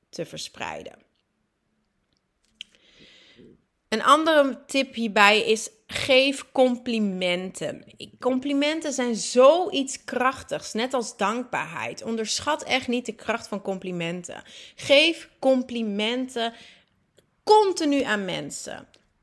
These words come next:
En vergeet uiteraard niet om jezelf ook complimenten te geven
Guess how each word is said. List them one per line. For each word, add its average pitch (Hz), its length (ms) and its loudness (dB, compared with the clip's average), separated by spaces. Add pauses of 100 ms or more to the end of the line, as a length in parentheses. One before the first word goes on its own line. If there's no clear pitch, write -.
(120)
En 311 360 2
vergeet 240 320 -4
uiteraard 190 400 -2
niet 233 200 -2
om 202 260 -4
jezelf 247 800 4
ook 311 180 0
complimenten 254 760 -2
te 226 100 -8
geven 214 680 -2